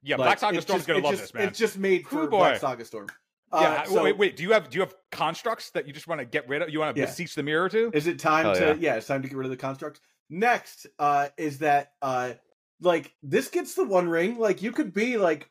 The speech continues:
Speaker 2: some kind of a, like, Grixis control build, uh, where you go get the One Ring, or, or, and you're casting the One Ring. That's a cast,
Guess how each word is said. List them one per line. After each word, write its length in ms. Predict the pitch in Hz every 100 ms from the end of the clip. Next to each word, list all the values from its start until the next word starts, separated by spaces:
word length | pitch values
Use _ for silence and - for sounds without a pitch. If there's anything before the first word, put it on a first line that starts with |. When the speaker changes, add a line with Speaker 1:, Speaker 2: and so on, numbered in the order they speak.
| -
Speaker 2:
some 200 | 190 170
kind 260 | 175 170
of 100 | 156
a, 60 | 151
like, 340 | 151 139 139 135
Grixis 500 | 151 147 - 147 -
control 460 | 139 135 151 156
build, 420 | 151 170 170 170 - _ _ _ -
uh, 280 | 139 135 131
where 140 | 135
you 80 | 147
go 160 | 143 151
get 160 | 143
the 80 | 143
One 220 | 139 180
Ring, 320 | 175 180 180 180
or, 400 | 160 151 147 -
or, 360 | 143 139 139 - 156 190
and 120 | 180
you're 80 | 208
casting 480 | - 202 214 170
the 60 | 147
One 160 | 143 165
Ring. 240 | 117 113 -
That's 140 | 135
a 60 | -
cast, 500 | 160 143 101 -